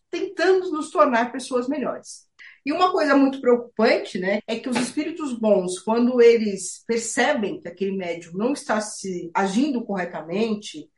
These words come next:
e que ele está se esquecendo que a mediunidade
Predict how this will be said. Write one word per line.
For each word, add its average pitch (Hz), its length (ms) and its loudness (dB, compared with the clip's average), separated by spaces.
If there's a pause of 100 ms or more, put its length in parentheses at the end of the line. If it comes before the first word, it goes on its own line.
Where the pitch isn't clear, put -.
(320)
e 190 80 -8
que 233 100 -4
ele 233 80 -2
está 254 240 -2
se 254 140 -6
esquecendo 233 800 0
que 220 80 -2
a 220 40 0
mediunidade 202 1040 0